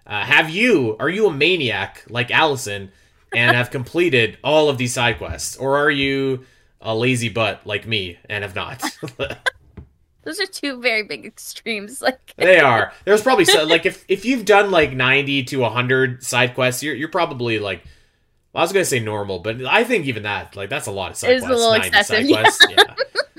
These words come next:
Speaker 1: Yeah, I, I
Speaker 2: Yeah.
Speaker 1: think, I think if you did, like, fifty to, uh, fifty to a hundred, you're, you're fine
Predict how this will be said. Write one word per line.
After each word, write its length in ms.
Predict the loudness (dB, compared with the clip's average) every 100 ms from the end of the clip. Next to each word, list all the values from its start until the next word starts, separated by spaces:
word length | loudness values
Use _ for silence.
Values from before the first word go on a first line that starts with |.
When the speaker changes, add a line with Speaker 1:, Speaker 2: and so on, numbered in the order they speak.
| -20 -12
Speaker 1:
Yeah, 140 | -6 -2
I, 140 | 2
I 20 |
Speaker 2:
Yeah. 60 | 4
Speaker 1:
think, 280 | 2 0 -2
I 100 | 0
think 160 | 2
if 100 | 0 -2
you 100 | 0
did, 240 | 2 2
like, 180 | -2 -6
fifty 520 | -4 -4 -4 -12 -12
to, 460 | -10 -8 -6 -4 -4
uh, 260 | -4 -6
fifty 380 | -8 -10 -6 -4
to 140 | -2 -4
a 60 |
hundred, 400 | -4 -4 -2 -2
you're, 280 | -4 -6 -8 _ _
you're 140 | -12 -10
fine 320 | -10 -14